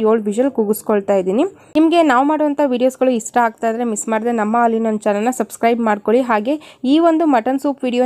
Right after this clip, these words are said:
ನಿಮಗೆಲ್ಲ ಇಷ್ಟ ಆಗಿದ್ರೆ ಮಿಸ್ ಮಾಡದೆ ವಿಡಿಯೋವನ್ನು ಲೈಕ್ ಮಾಡಿ, ನಿಮ್ಮ ಫ್ಯಾಮಿಲಿ ಫ್ರೆಂಡ್ಸ್ಗೂ ಕೂಡ ವಿಡಿಯೋವನ್ನು ಶೇರ್ ಮಾಡಿ. ಹಾಗೆ ಮುಂದಿನ ವಿಡಿಯೋದಲ್ಲಿ ನಿಮಗೆ ಯಾವ ರೆಸಿಪಿ ಬೇಕು, ಯಾವ ಥರ ಅಡುಗೆಗಳು ಬೇಕು ಅನ್ನೋದನ್ನ ಮಿಸ್ ಮಾಡದೆ ಕಾಮೆಂಟ್ ಮಾಡಿ ತಿಳಿಸಿ. ಹಾಗೆ ಈ ಸೂಪ್ ರೆಸಿಪಿಯನ್ನು ನೀವು ಕೂಡ ನಿಮ್ಮ ಮನೆಯಲ್ಲಿ ಟ್ರೈ ಮಾಡಿ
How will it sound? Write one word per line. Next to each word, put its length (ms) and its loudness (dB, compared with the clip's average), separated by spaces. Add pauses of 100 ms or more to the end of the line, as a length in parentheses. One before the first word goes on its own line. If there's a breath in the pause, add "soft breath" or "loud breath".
ನಿಮಗೆಲ್ಲ 380 0
ಇಷ್ಟ 220 -4
ಆಗಿದ್ರೆ 320 -2
ಮಿಸ್ 200 -6
ಮಾಡದೆ 300 2
ವಿಡಿಯೋವನ್ನು 380 0 (120)
ಲೈಕ್ 220 0 (100)
ಮಾಡಿ, 220 0 (460 loud breath)
ನಿಮ್ಮ 180 4 (120)
ಫ್ಯಾಮಿಲಿ 440 0
ಫ್ರೆಂಡ್ಸ್ಗೂ 420 -2
ಕೂಡ 100 0 (160)
ವಿಡಿಯೋವನ್ನು 560 0
ಶೇರ್ 240 2
ಮಾಡಿ. 220 0
ಹಾಗೆ 180 -2 (100)
ಮುಂದಿನ 260 0 (120)
ವಿಡಿಯೋದಲ್ಲಿ 480 0
ನಿಮಗೆ 200 2 (120)
ಯಾವ 200 2
ರೆಸಿಪಿ 380 -6
ಬೇಕು, 180 0 (140)
ಯಾವ 180 0
ಥರ 160 -2
ಅಡುಗೆಗಳು 460 -2
ಬೇಕು 220 -2
ಅನ್ನೋದನ್ನ 420 0
ಮಿಸ್ 240 -6
ಮಾಡದೆ 300 0
ಕಾಮೆಂಟ್ 380 -2
ಮಾಡಿ 240 -2
ತಿಳಿಸಿ. 320 0 (340)
ಹಾಗೆ 220 -2 (140)
ಈ 20 0 (100)
ಸೂಪ್ 280 -2
ರೆಸಿಪಿಯನ್ನು 500 0
ನೀವು 160 2 (100)
ಕೂಡ 100 2 (180)
ನಿಮ್ಮ 100 -2 (100)
ಮನೆಯಲ್ಲಿ 400 0
ಟ್ರೈ 140 0 (140)
ಮಾಡಿ 160 0